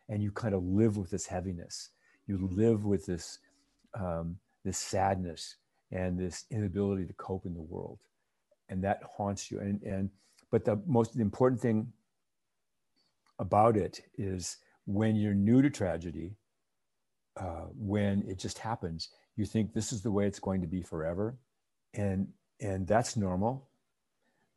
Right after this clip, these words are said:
But I think wisdom teaches us, and experienced people teach us,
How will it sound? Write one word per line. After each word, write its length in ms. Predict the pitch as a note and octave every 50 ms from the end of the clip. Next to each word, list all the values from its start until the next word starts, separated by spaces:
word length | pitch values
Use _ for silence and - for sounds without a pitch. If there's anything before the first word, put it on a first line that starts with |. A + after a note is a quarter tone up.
| _ -
But 260 | A2+ G#2 G2 - - -
I 100 | G#2+ G2+
think 240 | - A#2+ A2 G2+ - - _ _ _ _ _ _ _ _ _ _ _ -
wisdom 480 | A2+ G#2 A2+ C#3 D#3+ C#3+ - D3+ B2 A2
teaches 420 | - G#2 F2+ D#2 - F2+ D#2+ D#2+
us, 200 | D#2+ - - -
and 80 | G#2+ G2+
experienced 480 | F#2+ - - - B2 A#2 A#2 A2 - -
people 300 | - - C#3+ - B2 A2+
teach 300 | - - G#2+ - - -
us, 160 | - - -